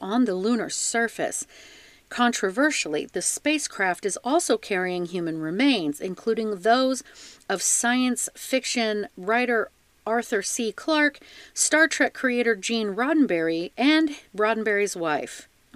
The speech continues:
Wow, I didn't even know that. Uh, so it says that they were, they reported a technical anomaly, a propellant leak that thwarted the mission.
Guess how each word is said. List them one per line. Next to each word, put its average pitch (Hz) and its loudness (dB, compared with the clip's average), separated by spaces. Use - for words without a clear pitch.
Wow, 240 -8
I 190 -6
didn't 240 -4
even 110 -10
know 107 -10
that. - -8
Uh, 226 4
so 269 4
it 277 0
says 277 0
that 254 0
they 254 0
were, 240 0
they 269 4
reported 294 2
a 262 2
technical 262 2
anomaly, 208 -2
a 180 0
propellant 247 -2
leak 208 -2
that 190 -4
thwarted 190 -4
the 180 -2
mission. 170 -4